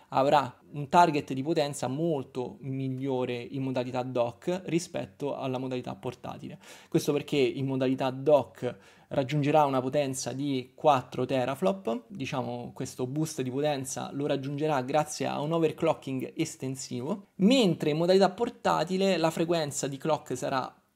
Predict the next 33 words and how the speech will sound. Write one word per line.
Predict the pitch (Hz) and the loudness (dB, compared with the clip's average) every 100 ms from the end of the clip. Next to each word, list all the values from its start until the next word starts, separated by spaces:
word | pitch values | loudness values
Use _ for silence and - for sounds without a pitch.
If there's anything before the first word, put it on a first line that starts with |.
| - | -6
abbassata, | 135 135 131 - 139 131 123 131 - | -2 -2 -4 -4 -6 -4 -6 -10 -12
eh, | 127 120 117 120 131 | -12 -10 -10 -10 -4
drasticamente | 151 156 - 190 196 147 147 - 185 196 - | -2 -2 -2 0 0 0 -4 -4 -4 -4 0
a | 156 | 2
ottocento | 151 160 147 139 135 | 2 0 -2 -4 -4
megahertz. | 127 123 131 143 - 180 - | -4 -4 -4 -6 -8 -8 0
Allora, | - 180 170 | 6 8 8
qua | 175 | 6
nel, | 214 165 151 143 | 4 6 6 6
nel | 170 190 | 2 0
sito | 196 185 180 165 | -2 -2 0 0
dicono | 147 135 135 135 | 0 -2 -4 -2
crazy | - 165 147 | 4 4 4
low, | 143 135 | 0 0
cioè | 131 127 | 0 -4
incredibilmente | 127 131 139 139 147 147 139 135 | -4 -2 -2 -2 -6 -6 -6 -4
basso, | 131 139 - 170 | -2 -4 -2 2
però | 165 127 | 4 4
in | 143 | 4
realtà | 156 156 | 0 0
se | 135 131 | -2 0
poi | 156 | 0
andate | 131 131 131 | 2 0 -2
a | |
vedere | 135 143 135 131 | -2 0 0 0
ottocento | 127 135 135 139 139 | -2 -4 -4 -4 -4
megahertz | 139 127 123 - | -4 -4 -6 -8
è | 131 | -10
circa | - 160 135 135 | -6 -6 -6 -4
il | 131 | -4
doppio | 135 139 143 139 - 143 135 - - | -4 -4 -4 -6 -6 -4 -4 -12 -12
della | 139 139 | -4 -2
frequenza | 135 147 131 123 127 - 135 131 | 0 -2 -2 -4 -6 -6 -4 -4